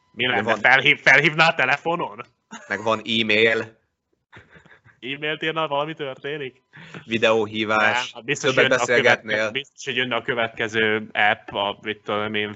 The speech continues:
Speaker 1: Viber,
Speaker 2: De az meg,
Speaker 1: mit
Speaker 2: az
Speaker 1: tudom
Speaker 2: meg
Speaker 1: én.
Speaker 2: ugyanaz lenne megint. Mert nyilván a Facebookot fog in-, innentől mindenki másolni.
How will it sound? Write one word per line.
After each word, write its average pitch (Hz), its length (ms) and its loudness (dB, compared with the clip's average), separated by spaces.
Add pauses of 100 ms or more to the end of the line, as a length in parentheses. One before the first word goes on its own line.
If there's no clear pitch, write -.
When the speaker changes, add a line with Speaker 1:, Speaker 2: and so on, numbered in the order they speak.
Speaker 1:
Viber, 117 440 2
Speaker 2:
De 113 100 -2
az 110 140 0
meg, 113 220 -6
Speaker 1:
mit 113 140 -20
Speaker 2:
az 117 100 -10
Speaker 1:
tudom 117 60 -10
Speaker 2:
meg 113 120 -6
Speaker 1:
én. - 60 -12
Speaker 2:
ugyanaz 104 400 -4
lenne 92 260 -8
megint. 92 480 -10 (400)
Mert 95 220 -10
nyilván 113 380 -2
a 98 40 -8
Facebookot 104 480 -8
fog 104 160 -10
in-, 101 200 -12
innentől 101 280 -12
mindenki 101 640 -8
másolni. 90 600 -8